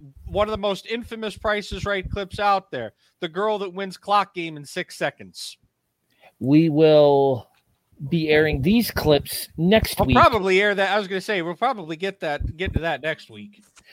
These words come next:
Speaker 2: We'll be airing both of these clips next week, both the Million Dollar Double Showcase as well as the,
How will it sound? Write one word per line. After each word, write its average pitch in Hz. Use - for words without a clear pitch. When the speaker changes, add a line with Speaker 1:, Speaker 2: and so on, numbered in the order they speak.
Speaker 2:
We'll 175
be 185
airing 175
both 185
of 175
these 147
clips -
next 160
week, 131
both 139
the 139
Million 143
Dollar 139
Double 123
Showcase 170
as 147
well 165
as 143
the, 147